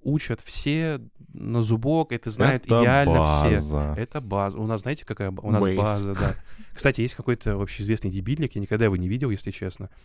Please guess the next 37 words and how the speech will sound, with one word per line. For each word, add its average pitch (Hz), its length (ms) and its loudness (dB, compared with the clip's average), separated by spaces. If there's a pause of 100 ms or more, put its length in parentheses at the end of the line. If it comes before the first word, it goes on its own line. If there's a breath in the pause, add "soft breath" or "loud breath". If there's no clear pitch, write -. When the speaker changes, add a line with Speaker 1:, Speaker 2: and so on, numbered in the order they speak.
(200 soft breath)
Speaker 1:
У - 40 -6
нас 101 100 -8
на 107 60 -16
всех - 240 -6
есть - 100 -8
какой-то 107 220 -6
дебильник. 120 520 -4 (260 soft breath)
Это 104 180 -4
типа - 240 -2
сборник 104 320 0
задач 101 260 -2
и - 60 -6
вопросов, 139 420 0
на, 101 140 -2
ответив - 260 -4
на 98 80 -8
которые, 147 320 -4
получаешь 107 360 -4
вот 107 100 -10
три. 147 240 -6 (400 soft breath)
По-моему, 135 340 4
дебильник — 123 400 2
это 95 300 -4
просто - 260 -2
список - 320 -2
билетов, 90 380 -2
как - 180 -10
и 98 40 -8
мне 92 180 -6
кажется 131 400 -2
иногда, 92 240 -4
потому - 160 -12
что - 100 -2
Speaker 2:
Не, 104 420 2
мы 87 220 2
Speaker 1:
я 117 120 6
никогда 120 280 6